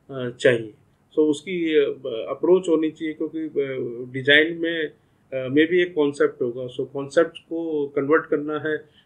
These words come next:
हमें product के अंदर, तो उ-, उसका skill level is very important और ये special skill है, इसीलिए यहाँ पे ये requirement है कि जो हमारा designer है उसके पास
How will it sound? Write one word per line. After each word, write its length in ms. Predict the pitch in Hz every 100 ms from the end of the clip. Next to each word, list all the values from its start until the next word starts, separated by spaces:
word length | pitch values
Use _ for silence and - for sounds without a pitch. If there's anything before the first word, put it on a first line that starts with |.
| -
हमें 300 | 131 147 147
product 440 | 147 151 143 143 -
के 140 | 127
अंदर, 280 | 117 110 113
तो 280 | - 143 139
उ-, 640 | 135 139 151 113 104 143
उसका 420 | 143 165 151 143
skill 280 | - 160 156
level 260 | 143 135
is 360 | 139 135 - 123
very 180 | 123 135
important 420 | 127 123 117 123 127 _ _ -
और 100 | 139
ये 180 | 139 165
special 400 | - 160 151 180
skill 340 | 180 - 160
है, 60 | 165
इसीलिए 520 | 156 160 156 156 151 143
यहाँ 260 | 135 131
पे 180 | 131 143
ये 160 | 139 139
requirement 640 | 127 127 123 127 143 143
है 60 | 156 - _ _ -
कि 100 | 131
जो 160 | 127 131
हमारा 260 | 135 131
designer 500 | 127 120 123 131 147
है 80 | 143
उसके 260 | 143 - 131
पास 280 | 131 160